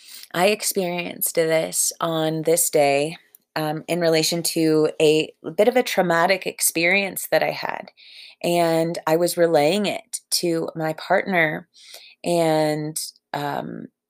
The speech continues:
you, I may have been a little tactless in relaying this, this trauma that I experienced,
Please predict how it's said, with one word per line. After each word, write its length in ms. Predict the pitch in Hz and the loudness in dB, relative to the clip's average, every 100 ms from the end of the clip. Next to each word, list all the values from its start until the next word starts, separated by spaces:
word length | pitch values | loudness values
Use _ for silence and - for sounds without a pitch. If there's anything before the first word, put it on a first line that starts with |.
| _ _ | _ _
you, 160 | 202 220 | -2 0
I 80 | 202 | 2
may 160 | 220 262 | 6 6
have 100 | 277 | 6
been 140 | 233 | 4
a 80 | 208 | 4
little 180 | 196 175 | 4 2
tactless 560 | - 170 180 165 151 | 2 0 0 -2 -2
in 100 | - | -4
relaying 420 | 156 156 147 147 147 | -4 -2 -2 -4 -4
this, 180 | 143 | -4
this 260 | - 156 - | -2 -4 -6
trauma 380 | - 165 214 208 | -2 0 2 2
that 120 | 151 | 2
I 80 | 143 | 0
experienced, 840 | - - - 80 - - - - | -2 -4 -4 -6 -8 -10 -12 -12